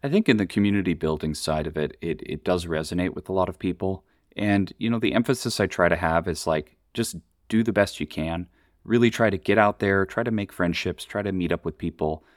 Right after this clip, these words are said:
If you have a, you know, a personal thing that you're interested in doing to improve the community, try to do those things as a group rather than just as an individual, because you're going to get more traction. If,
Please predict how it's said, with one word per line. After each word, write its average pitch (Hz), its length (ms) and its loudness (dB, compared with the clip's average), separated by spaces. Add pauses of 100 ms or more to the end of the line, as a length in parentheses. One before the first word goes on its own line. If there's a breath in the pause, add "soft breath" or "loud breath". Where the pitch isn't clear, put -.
(120 soft breath)
If 107 220 -2
you 101 260 2
have 95 460 4 (100)
a, 85 380 -2 (400)
you 90 100 -4
know, 73 140 -4 (320)
a - 60 -6
personal 104 560 0
thing 104 220 -2
that 95 100 -2
you're - 100 -8
interested - 540 -2
in 82 160 0
doing 82 380 -4
to 85 120 -10 (160)
improve 82 340 -2
the 76 100 0
community, 98 640 2 (340 soft breath)
try 85 280 4
to 92 100 0
do 101 160 -2
those 110 220 -2
things 143 300 -4
as - 180 -8
a - 40 -4
group - 360 -4 (100)
rather 85 300 -2
than 85 260 -4
just 85 260 -4
as 82 140 -4
an 82 100 -2
individual, 101 600 -6 (240)
because 101 560 4
you're 107 120 4
going 110 300 4
to 101 100 0
get 92 300 0
more 85 160 0
traction. - 560 -4 (140)
If, - 420 -6